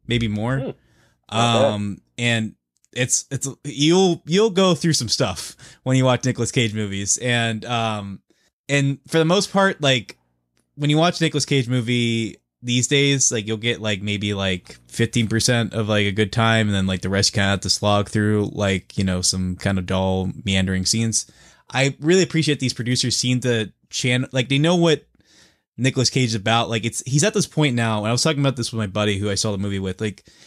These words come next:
Speaker 1: he, he's not at a point now where he can kinda play, like, the characters he played in, like, A Family Man or, like, The Weatherman, where he's, like, a normal guy. Like, he's so
Speaker 2: Yeah.
Speaker 1: larger in life at this point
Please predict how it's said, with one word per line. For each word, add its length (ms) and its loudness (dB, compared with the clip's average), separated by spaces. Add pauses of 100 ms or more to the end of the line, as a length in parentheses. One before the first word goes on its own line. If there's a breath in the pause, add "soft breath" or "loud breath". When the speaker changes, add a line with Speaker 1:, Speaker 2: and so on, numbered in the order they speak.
(100)
Speaker 1:
he, 440 -4
he's 220 0
not 180 2
at 40 2
a 120 -4
point 200 2
now 140 2
where 80 2
he 40 2
can 140 -4
kinda 240 2
play, 260 2
like, 200 2
the 80 -8
characters 380 -2
he 80 0
played 320 0 (120)
in, 180 -2
like, 140 -2
A 60 -4
Family 380 2
Man 580 2 (460 soft breath)
or, 440 -4
like, 420 -6 (100)
The 100 -8
Weatherman, 580 2
where 80 -2
he's, 180 0
like, 140 -4 (220)
a 60 -4
normal 360 -2
guy. 500 0
Like, 120 -2
he's 340 2
so 300 2
Speaker 2:
Yeah. 80 2
Speaker 1:
larger 240 2
in 100 -2
life 200 -2
at 60 -10
this 120 -2
point 400 0